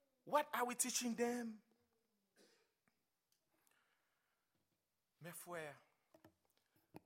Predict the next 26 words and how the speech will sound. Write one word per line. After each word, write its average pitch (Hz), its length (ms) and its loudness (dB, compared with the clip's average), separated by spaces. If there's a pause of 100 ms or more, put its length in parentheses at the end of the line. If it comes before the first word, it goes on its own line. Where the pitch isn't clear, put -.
(380)
on 240 80 10
nous 262 160 2
dit 165 160 -2
clairement 127 640 2
que - 160 -10
bon 135 200 -6
Dieu 156 220 0
a 151 80 0
miséricorde 139 680 4
en 135 60 0
faveur 131 440 0
de - 0 -
nous. 143 180 -2 (1500)
Au 180 120 2
jour 175 200 0
le 165 120 4
jour, 165 240 2
il 156 60 0
voit 156 220 -2
des 147 120 2
messages - 840 6
pour 143 80 -12
nous 143 80 -10
capables 135 280 -6
de - 120 -20
comprendre 185 500 2